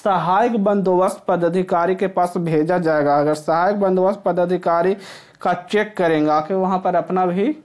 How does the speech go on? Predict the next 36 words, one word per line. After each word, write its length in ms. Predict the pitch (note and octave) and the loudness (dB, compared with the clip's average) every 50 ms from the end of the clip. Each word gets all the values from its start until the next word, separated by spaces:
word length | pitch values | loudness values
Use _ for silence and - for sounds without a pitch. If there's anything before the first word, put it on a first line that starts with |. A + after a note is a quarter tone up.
| _ _ _ - _ - | _ _ _ -18 _ -6
कुछ 240 | F3+ E3+ - - | -6 -6 -4 -2
है 140 | F3+ F#3 G3 | -2 -2 -2
चेक 300 | F#3+ - F#3+ F#3 F#3 F#3 | -2 -2 -2 -2 -2 0
करेंगे, 320 | F3+ E3+ E3+ F3 F3 F3+ F#3+ | 0 0 0 2 2 2 2
अगर 180 | F#3 F3+ F3 | 2 0 0
सही 360 | F3 - - E3+ F3 G3 G#3+ | -2 -2 -2 0 0 0 0
पाया 380 | A#3 A#3 - E3+ E3+ E3+ F3 F3 | -2 -2 0 0 2 2 2 0
गया 280 | E3+ E3+ E3 E3+ E3+ E3+ | 0 0 0 2 0 0
तो 160 | F3 F#3 E3+ | -2 -4 -4
जमीन 380 | D#3+ E3 D#3 D#3+ E3+ F3+ F3+ | -2 0 0 0 0 0 0
घर 260 | D#3 D#3 D#3+ E3 E3+ F3 | -2 -2 0 0 0 2
वाले, 460 | E3 E3 D#3+ D#3+ E3 E3 F3 F3+ F3+ - - - - - - - _ - | 2 2 2 2 2 0 0 -2 -4 -6 -14 -20 -20 -20 -20 -18 _ -2
वारे 320 | E3+ E3+ D#3 D#3+ F3 F3+ | 0 2 2 2 2 0
के 160 | F3+ F3+ F3+ E3 | 0 0 -2 0
नाम 280 | D#3+ D#3+ D#3+ E3 E3 | 2 2 2 2 0
पर 220 | D#3+ E3 F3 F3+ F#3 | 0 0 -2 -2 -2
खतियान 640 | F#3 - - E3+ D#3 D#3+ D3+ D3+ D3+ D#3 D#3 D3 C#3 | -4 -6 -6 -6 -4 -2 0 0 2 2 0 -2 -2
बनेगा। 480 | C#3 C#3 C#3 C#3 C#3 C3+ C#3 D3+ D#3 | -2 -2 -2 -2 -4 -4 -2 -2 -2
जो 320 | D3+ D3+ D#3 D3+ D3+ D#3 D3 | -2 -2 -2 0 0 0 0
उस 300 | D3 D3+ D3 D3+ - D3+ | 0 -2 -4 -6 -8 -10
घर 320 | C#3+ C#3 C#3+ D3 D3 D#3 | -8 -4 -2 0 -2 -2
का 160 | D#3+ E3+ D#3+ | 0 -2 -2
मालिक 400 | D3 C#3+ C#3+ C#3+ D3+ D3+ D3+ D3+ | -2 0 0 0 0 0 -2 -2
होगा, 480 | D3+ D3 D3 D3+ D3+ D#3 D3+ D#3 F3 G3+ | -4 -4 -2 0 0 2 2 2 2 0
जो 220 | F#3+ E3 D#3 D3+ | 0 0 0 0
गरमजरुआ 840 | C#3+ D3 D3+ D3 C#3+ D3 C#3+ C#3 C#3+ C#3 C#3 C#3 D3 D3+ D#3 D3+ B2 | 0 0 0 -2 -2 -2 -2 -2 -2 -2 -2 0 0 2 2 2 0
आम 560 | - - - D3+ D#3+ E3+ E3 D#3 D#3 D3+ D#3+ F3 | -2 -4 -4 -4 -2 -2 -2 -2 -2 -2 -4 -6
में 300 | E3 D3+ D3+ D3+ D#3 D#3+ | -6 -4 -4 -2 -2 -2
अगर 220 | D3 D3 C#3+ D3 | -2 -2 -2 -4
घर 240 | C#3+ C#3 D3 D#3+ D#3 | -6 -6 -4 -4 -4
बनाए 380 | D3 D3 D3+ D3 D3 D3 D#3+ F3 | -4 -2 -2 -2 -2 0 0 0
होंगे 320 | F3+ E3+ D3+ D3+ D3+ D#3 | -2 -2 -2 -2 -2 -4
एस-, 420 | D3+ B2 C#3+ D3 D3 D3 - D3+ D#3 - - - - - - - - - | -4 -2 -4 -4 -6 -8 -10 -14 -14 -14 -16 -20 -20 -20 -20 -12 -4 -2
एससी 360 | E3+ F3 E3+ - - G3+ G3 | -2 -2 -2 -4 -2 0 0
और 180 | F#3+ E3+ D#3+ | 2 2 2
एसटी, 500 | E3 E3 E3 E3 - G3 G#3+ D4+ D4+ - | 0 -2 -4 -4 -6 -4 -4 -4 -6 -8